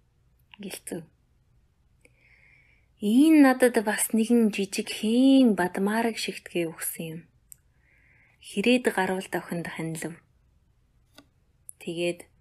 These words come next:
би хөдний цагт л ирэх байх. Дулааны цагт эр цэргүүдийг сургана гэд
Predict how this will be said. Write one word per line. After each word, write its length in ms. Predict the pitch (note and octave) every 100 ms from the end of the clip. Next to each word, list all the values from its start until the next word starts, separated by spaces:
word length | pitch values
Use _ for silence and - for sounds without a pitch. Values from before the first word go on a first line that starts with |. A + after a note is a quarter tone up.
| -
би 320 | - A#3+ D4
хөдний 400 | C4 D4+ D#4+ F4
цагт 400 | E4 C4+ B3+ -
л 20 | -
ирэх 180 | A#3 G#3+ G3
байх. 200 | F#3+ - - _ _ _ _ -
Дулааны 560 | E3+ F3 A3+ B3+ C4+
цагт 240 | B3+ G#3+ -
эр 160 | A3
цэргүүдийг 600 | A3 - A3+ G#3 G#3+ G#3+ G3+
сургана 400 | G3+ F#3+ G3+ G3
гэд 240 | F#3+ F3+